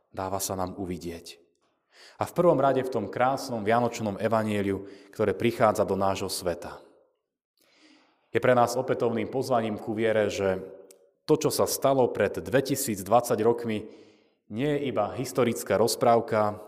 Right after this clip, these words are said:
nie je to pekný príbeh, ktorý nás na chvíľu vytrhne z reality našich dní, ale je to skutočný príbeh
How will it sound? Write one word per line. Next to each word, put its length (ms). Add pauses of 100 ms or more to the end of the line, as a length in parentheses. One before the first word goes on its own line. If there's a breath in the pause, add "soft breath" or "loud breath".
nie 180
je 60
to 80
pekný 400
príbeh, 800
ktorý 240
nás 160
na 160
chvíľu 300
vytrhne 500 (400 loud breath)
z 160
reality 460
našich 340
dní, 400 (1000 loud breath)
ale 200
je 40
to 120 (100)
skutočný 600
príbeh 360